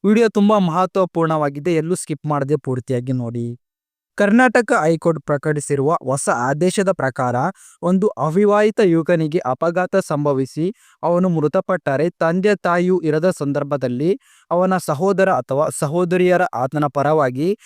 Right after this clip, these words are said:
ಪರಿಹಾರದ ಮೊತ್ತವನ್ನ ಪಡೆಯಲು ಅರ್ಹರಾಗಿರ್ತಾರೆ.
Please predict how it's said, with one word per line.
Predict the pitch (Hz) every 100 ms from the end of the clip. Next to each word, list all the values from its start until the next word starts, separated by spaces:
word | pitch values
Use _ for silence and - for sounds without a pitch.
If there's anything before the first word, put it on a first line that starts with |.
| - _ -
ಪರಿಹಾರದ | 170 202 214 196 190 185
ಮೊತ್ತವನ್ನ | 143 - 165 156 156 147
ಪಡೆಯಲು | 135 127 151 -
ಅರ್ಹರಾಗಿರ್ತಾರೆ. | 123 156 151 131 127 - 123 123